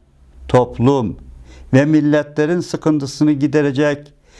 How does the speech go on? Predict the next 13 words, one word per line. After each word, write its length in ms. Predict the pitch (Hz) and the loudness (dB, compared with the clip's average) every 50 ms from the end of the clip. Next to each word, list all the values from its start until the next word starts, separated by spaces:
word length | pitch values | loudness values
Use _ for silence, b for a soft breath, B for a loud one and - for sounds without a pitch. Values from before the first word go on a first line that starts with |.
| b b b b b | b b b b b
dertlerine 680 | 117 131 147 147 - - - 151 147 143 147 147 131 123 | 4 4 4 4 0 -4 0 0 2 2 2 0 0 0
deva 300 | 139 135 131 139 147 151 | 0 0 0 0 0 0
olacak, 840 | 143 - - 143 135 139 131 117 143 143 139 135 139 - - - - _ _ - - - b b b b b b b b b b b | -2 -4 -4 -4 -2 -2 -2 0 0 0 0 0 -2 -6 -20 -20 -20 _ _ -20 -20 -20 b b b b b b b b b b b
hayatlarında 920 | - - 127 143 143 143 139 143 - 147 139 143 139 139 147 147 135 127 | -2 0 2 2 2 0 -2 -2 -2 0 0 0 0 0 0 -2 -2 -2
düzen, 480 | 139 131 123 143 143 139 139 131 123 - - - _ b b b b b b b b b | -4 -2 0 2 2 2 0 -2 -4 -8 -12 -20 _ b b b b b b b b b
güven 440 | - 127 131 139 151 165 170 160 143 | 2 4 4 4 2 0 0 0 0
ve 80 | 143 | -2
huzuru 500 | 135 139 - 139 123 131 131 131 139 147 | -2 -2 -4 -4 -2 0 0 0 0 -2
sağlayacak 960 | 143 - - 147 143 139 135 139 135 135 135 143 143 139 135 135 139 - - - - b b b b b b | -4 -2 0 0 0 0 0 -2 -2 -2 -2 0 0 0 0 -2 -8 -16 -20 -20 -20 b b b b b b
her 340 | b - 226 226 185 151 - | b 0 0 2 0 0 -4
çare 420 | - - 151 143 135 131 131 123 | -2 0 2 2 4 2 0 0
Kur'an'da 520 | 127 - 135 123 135 127 127 123 117 127 117 | 0 -2 -2 -2 0 -2 -2 -2 -2 -2 0
mevcuttur. 720 | 113 117 117 113 104 104 139 143 - - - 90 87 - | 0 0 0 -2 -2 -4 -4 -6 -6 -6 -6 -6 -6 -8